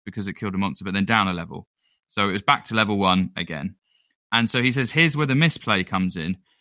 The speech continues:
He was so tunnel vision, so focused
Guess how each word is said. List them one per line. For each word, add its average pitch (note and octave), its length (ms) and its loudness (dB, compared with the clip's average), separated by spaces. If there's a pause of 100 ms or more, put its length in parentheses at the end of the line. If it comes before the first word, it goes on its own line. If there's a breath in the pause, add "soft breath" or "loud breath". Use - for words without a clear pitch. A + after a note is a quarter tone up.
(260)
He B2+ 80 -2
was C#3 160 -2
so F#3+ 320 4
tunnel F3+ 460 4
vision, A2 420 4
so C#3 280 0
focused A#2 840 -4